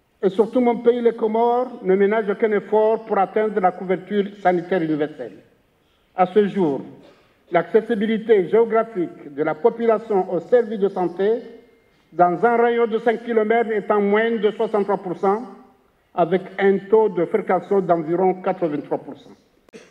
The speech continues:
Quant aux dépenses allouées à la santé, elles s'élèvent à ce jour à quatorze, à quatorze virgule quatre-vingt-deux pour cent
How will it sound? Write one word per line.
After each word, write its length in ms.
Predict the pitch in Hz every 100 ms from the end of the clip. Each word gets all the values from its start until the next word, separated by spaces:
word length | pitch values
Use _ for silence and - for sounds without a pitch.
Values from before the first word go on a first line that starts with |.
| _ _ _ _ -
Quant 160 | 190 185
aux 60 |
dépenses 460 | 196 196 202 196 196
allouées 400 | 208 190 190 185
à 120 | 190 175
la 100 | 165
santé, 580 | 180 160 160 180 190 190
elles 220 | 180 156
s'élèvent 440 | - 220 185 139 -
à 80 | 151
ce 160 | 190
jour 420 | 156 175 208 226 220 - - _ _ _ -
à 100 | 170
quatorze, 540 | - 220 220 214 190 -
à 100 | 185
quatorze 540 | 180 214 208 240 202 170 151 147 135 -
virgule 440 | 214 202 208 180
quatre-vingt-deux 540 | 233 233 220 214 202
pour 200 | 196 190
cent 260 | 170 190 240